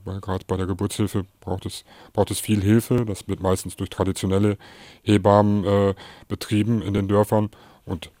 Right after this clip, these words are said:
Hebammen können zum Beispiel dann weitere Ausbildungen machen. Und dann haben wir noch diesen großen Bereich des technischen Bereichs. Das sind bei uns dann immer die Techniker. Das können Handwerker sein, das können Leute sein, die aus dem Messebau kommen. Das ist ganz variabel. Das ist immer so dieser technisch-logistische Punkt. Äh,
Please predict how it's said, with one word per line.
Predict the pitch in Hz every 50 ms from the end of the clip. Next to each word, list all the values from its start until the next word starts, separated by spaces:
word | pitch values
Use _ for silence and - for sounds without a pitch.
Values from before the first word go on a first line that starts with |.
| _ _
Hebammen | - 101 85 92 92 92 90
können | - - 87 85
zum | - 90
Beispiel | 87 85 - -
dann | 87 82 82
weitere | 85 85 85 - 92 85 85 85 80
Ausbildungen | 80 90 85 - - 95 85 85 87 87
machen. | 82 85 80 - 85 85 - - - - - - - - - -
Und | - 95
dann | 87 92 98
haben | 104 107
wir | 107
noch | 101 -
diesen | - 101 92 95
großen | 87 87 95 101 - 101
Bereich | 95 92 95 -
des | - 87 - - -
technischen | - - 107 - - 131 110 - 120
Bereichs. | 117 110 - 117 120 127 - - - - - -
Das | 90 - -
sind | 95 90
bei | 90
uns | 82 - -
dann | - 92
immer | 87 82
die | 85 85
Techniker. | - 107 107 - 120 110 - 117 110 107 - - - - - - - - - - - - - - - _ _
Das | - 92 - -
können | - 101 92 92 90 82 80
Handwerker | 101 101 98 - 107 101 98 - 101 90
sein, | 95 98 101 101 98 95 92
das | 87 - -
können | - 95 92 92 92 90 87 82 78 85
Leute | - 92 90 92 101
sein, | 87 92 85 90 92
die | 90 90
aus | -
dem | - 101 95
Messebau | 107 - - 113 90 101 98 98
kommen. | - - 101 95
Das | 98 92 95
ist | - -
ganz | 104 98 101 - - - - - -
variabel. | 101 92 95 92 87 90 98 110 117 120 113
Das | 101 101 90 110
ist | 107 -
immer | 110 104
so | 95 101 92
dieser | 90 90 92 90 -
technisch-logistische | - 120 104 - 117 104 95 - - 95 87 95 110 - - 104 - -
Punkt. | 90 - 120 135 139 123 - - - - - - - - - - - - - -
Äh, | 101 101 101